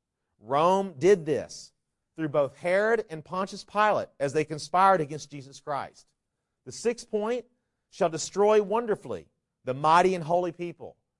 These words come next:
Rome did this. Fifty to a hundred million martyrs make good this charge. A seventh point would be the only power that succeeded the four kingdoms that waxed exceeding great. Remember, we talked about this.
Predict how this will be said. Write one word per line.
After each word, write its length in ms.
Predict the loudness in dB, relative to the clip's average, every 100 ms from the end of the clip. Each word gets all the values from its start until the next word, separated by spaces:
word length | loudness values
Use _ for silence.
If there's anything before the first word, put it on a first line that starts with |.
| _
Rome 400 | -4 2 2 2
did 240 | 4 4 2
this. 400 | -10 -12 -20 -20 _ _ _ _ _
Fifty 320 | 8 8 0
to 180 | 0 2
a 60 |
hundred 440 | 2 0 -2 -4 -4
million 380 | -2 0 -2 0
martyrs 580 | 6 6 6 -2 -12 -4
make 240 | -4 -2
good 200 | -4 -4
this 160 | -6 -10
charge. 400 | -6 -6 -6 -14 _ _ _ _ _ _ _
A 80 | -14
seventh 440 | 0 2 4 0
point 240 | -4 -4 -2
would 120 | -4
be 360 | -2 -2 -4 -10 _ _ _
the 80 | -4
only 220 | 0 2
power 360 | 0 2 4 4
that 140 | 2
succeeded 440 | -10 -12 -8 -6 -2
the 80 | -4
four 260 | 2 0
kingdoms 460 | 0 -6 -6 -8 -6
that 160 | -6
waxed 460 | -2 -2 -2 -6 -16
exceeding 960 | -18 -16 -18 -10 -6 -6 -6 -8 -12 -20 _ _ _
great. 360 | 0 2 2 -2
Remember, 280 | -14 -10 -8
we 140 | -8 -10
talked 340 | -2 -2 0
about 240 | -2 -2
this. 320 | -4 -12 -12